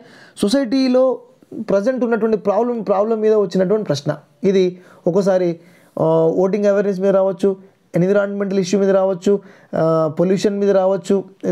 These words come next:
దేని మీద రాయ-, రావచ్చు. So reasons, rules and regulations are not, not enforced, availability of more workers, negligence of employers, no proper monitoring, lack of awareness, ఇవన్నీ మనకి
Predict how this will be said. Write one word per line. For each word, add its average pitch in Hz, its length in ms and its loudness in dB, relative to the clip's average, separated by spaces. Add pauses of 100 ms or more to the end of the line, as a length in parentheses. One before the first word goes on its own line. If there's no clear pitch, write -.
దేని 226 140 0
మీద 233 260 -2
రాయ-, 143 300 0
రావచ్చు. 139 380 -4 (720)
So 240 80 4
reasons, 170 380 0 (800)
rules 180 260 2
and 196 140 -2
regulations 180 500 -2
are 175 140 -4
not, 175 140 -2 (840)
not 180 120 0 (100)
enforced, 185 440 -2 (880)
availability 190 500 0
of 180 60 -8 (100)
more 185 200 0
workers, 185 320 -2 (960)
negligence 190 480 0
of 175 60 -2 (100)
employers, 185 440 0 (420)
no 180 60 2 (140)
proper 190 240 0 (120)
monitoring, 180 380 -2 (500)
lack 165 240 -2
of 180 60 -4 (100)
awareness, 185 340 -2 (220)
ఇవన్నీ 233 260 0
మనకి 208 460 0